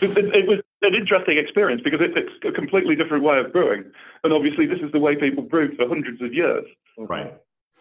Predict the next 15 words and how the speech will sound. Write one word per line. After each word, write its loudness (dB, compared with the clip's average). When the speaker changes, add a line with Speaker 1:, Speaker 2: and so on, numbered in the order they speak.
Speaker 2:
Yeah, 2
and -2
it's, -6
it's -2
amazing -2
too. -2
In -4
the, -10
um, -8
in -8
the, -10
at -8
least -4
in -4
Voss, -2